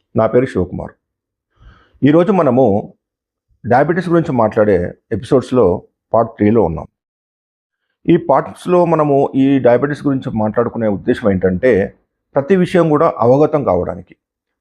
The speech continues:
ప్రతి ఒక్కరికి కూడా ఏంటంటే లేమ్యాన్‌కి కూడా ఈ విషయాలు పూర్తిగా అర్థం కావాలనేసే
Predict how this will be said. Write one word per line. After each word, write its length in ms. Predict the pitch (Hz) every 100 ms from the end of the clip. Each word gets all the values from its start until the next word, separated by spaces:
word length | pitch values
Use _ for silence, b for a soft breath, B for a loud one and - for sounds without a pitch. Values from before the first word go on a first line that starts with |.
| _
ప్రతి 180 | - 180
ఒక్కరికి 380 | 165 160 - 143
కూడా 320 | 131 135 143
ఏంటంటే 380 | 127 131 127 127
లేమ్యాన్‌కి 460 | 117 131 127 123
కూడా 280 | 107 123 165 -
ఈ 40 |
విషయాలు 340 | 117 117 110 127
పూర్తిగా 340 | 113 107 120
అర్థం 240 | 92 120
కావాలనేసే 760 | 113 104 104 101 92 170 131 127